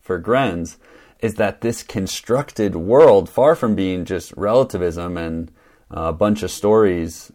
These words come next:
that are competing in a pluralistic world, this is where the brilliance of what he's gonna do, uh, next week in our fifth lecture is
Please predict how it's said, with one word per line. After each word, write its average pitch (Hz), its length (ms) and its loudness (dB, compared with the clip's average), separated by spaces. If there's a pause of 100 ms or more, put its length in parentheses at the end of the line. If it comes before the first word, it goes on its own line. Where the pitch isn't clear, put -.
that 87 520 -4
are 73 220 -6
competing 85 800 -4
in 82 140 -6
a 78 80 -8
pluralistic 85 640 0
world, 110 320 4 (1080)
this 107 180 -4
is 101 140 -2
where 98 180 6
the 87 140 -4
brilliance 107 560 0
of 87 100 -8
what 85 160 2
he's 90 180 -10
gonna 90 240 -8
do, 98 600 -2 (200)
uh, 85 240 -10
next 90 300 -10
week 90 180 -8
in 87 120 -8
our 82 100 -10
fifth - 300 -6
lecture 90 320 -4
is 80 320 -8